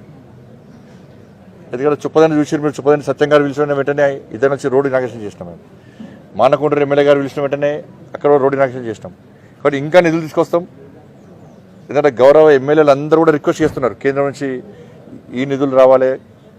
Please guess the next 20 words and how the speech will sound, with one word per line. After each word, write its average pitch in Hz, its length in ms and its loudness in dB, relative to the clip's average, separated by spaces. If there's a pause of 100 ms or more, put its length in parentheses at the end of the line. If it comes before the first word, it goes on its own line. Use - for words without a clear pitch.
(180)
ఈ 131 120 -4
రోడ్ 135 220 2
శాంక్షన్ 131 380 2
కావాలని 131 260 2
చెప్పి 131 220 -8 (600)
చాలామంది 139 400 2 (400)
ఇతర 139 180 0 (100)
పార్టీ, 135 240 0 (120)
ఈ - 20 -4 (120)
పార్టీ, 131 220 0 (100)
ఆ - 20 0 (100)
పార్టీ 127 220 -4
కూడా 123 120 -6
అందరూ 123 200 -6
ఎమ్మెల్యేలు 120 340 -6
రిక్వెస్ట్ 135 240 -6
చేస్తున్నారు. 131 300 -6
కాబట్టి 131 220 -2 (640)
నేను 123 160 -4
కూడా 147 120 2